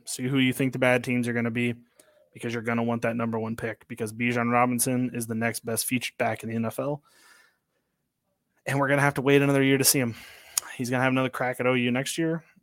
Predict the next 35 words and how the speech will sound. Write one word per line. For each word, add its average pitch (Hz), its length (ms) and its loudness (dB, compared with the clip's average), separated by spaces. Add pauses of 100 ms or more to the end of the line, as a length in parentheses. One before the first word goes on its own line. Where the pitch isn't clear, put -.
(140)
Um, 117 480 -6 (580)
we'll 117 80 -8
see - 140 0
what 127 100 0
he 127 80 0
ends 131 160 0
up 120 80 -4
doing. 143 300 -4 (340)
So, - 260 -6 (920)
thank 143 180 2
you 160 60 8
all 151 80 6
for 147 60 -8
tuning 151 300 4
in. 151 200 2
Really 139 180 2
quick, 151 480 2 (580)
I'll 117 140 -4
be 131 140 0
back 135 240 4
on 139 120 2
Wednesday. 135 460 2
I'm 131 60 -6 (340)
gonna 117 140 -6
have 131 500 2 (720)
the 127 140 0
old 139 200 4
boy 139 380 4 (220)
Duchesne's 127 840 2 (460)
on 120 100 -4
the 113 80 -4
podcast 110 560 -4
next - 220 -10
week. 107 200 -8
So, 107 300 -2